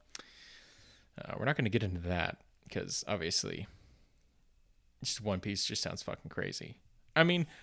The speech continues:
I feel like to people that don't watch anime, hearing me talk about anime is, like, the same reaction that people have to, like, if I were to be talking about My Little Pony. You know?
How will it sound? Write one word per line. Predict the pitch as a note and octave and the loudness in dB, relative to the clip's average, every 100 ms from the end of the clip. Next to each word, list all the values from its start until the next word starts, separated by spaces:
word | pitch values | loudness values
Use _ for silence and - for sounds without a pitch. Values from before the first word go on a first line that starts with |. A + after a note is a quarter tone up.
| - | 4
I | E3 B3 | 6 6
feel | - C4+ | 4 4
like | G3+ F#3+ | 6 6
to | - | 2
people | B2+ - A#2 C#3+ | 2 2 4 4
that | B2 G#2 - | 6 4 4
don't | G#2 G2 G#2+ - - - - - - - - - - - | 2 2 0 -6 -20 -20 -20 -20 -20 -20 -20 -20 -20 -6
watch | A#2 G#2 G#2+ A2 | 4 10 10 8
anime, | - G2 G2+ A#2 C3+ E3 | 4 4 6 6 6 4
hearing | - B2+ D3+ E3 | 4 6 6 6
me | D#3+ | 8
talk | B2 A#2+ | 8 10
about | C3 A2+ | 10 8
anime | G2 G2+ A#2 | 8 6 6
is, | C3 C#3 A2 | 6 6 4
like, | G#2+ G2 | 4 4
the | G#2+ | 4
same | - G#2+ G#2+ | 6 6 6
reaction | G2+ F#2+ F#2+ - G#2+ G#2+ | 4 4 4 4 4 4
that | - | 4
people | G#2+ G#2 | 4 6
have | G2 G2+ G2 | 6 6 4
to, | - | 2
like, | F#2+ F#2 - - - _ - _ - | 2 2 -4 -16 -20 _ -20 _ 0
if | B2+ | 8
I | A#2+ | 10
were | G#2+ | 10
to | G2+ | 8
be | G#2 | 4
talking | - G2+ - G#2 | 4 2 2 2
about | G2+ G2 | 4 2
My | F#2 F#2+ | 2 2
Little | F#2+ F#2+ | 0 0
Pony. | G2+ F2+ F2 - - - _ - - - - - - - - | 0 0 -2 -6 -16 -20 _ -20 -20 -20 -20 -20 -20 -20 -12
You | A#2 | -4
know? | G#2 A2 | -2 -2